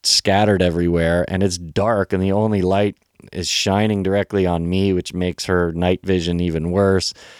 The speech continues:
And so there's a couple times where she fell down, and it was hilarious, but, uh, in her defense,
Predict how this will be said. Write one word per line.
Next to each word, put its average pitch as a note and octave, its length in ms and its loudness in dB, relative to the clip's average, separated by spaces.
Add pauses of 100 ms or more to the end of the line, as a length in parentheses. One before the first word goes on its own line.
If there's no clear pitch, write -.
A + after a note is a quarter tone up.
(360)
And F2+ 440 0 (340)
so - 120 -2
there's G#3+ 80 2
a G#3+ 60 0
couple F3 220 -2
times C#3+ 280 0
where B2+ 80 2
she - 120 -6
fell G2+ 180 0
down, D2+ 240 -2 (1300)
and F#2+ 600 2 (960)
it C3+ 160 0
was B2+ 140 2
hilarious, F#2+ 680 2 (160)
but, F#2+ 440 -2 (340)
uh, F#2+ 340 0
in A#2+ 200 0
her A#2 180 0
defense, F#2+ 760 -4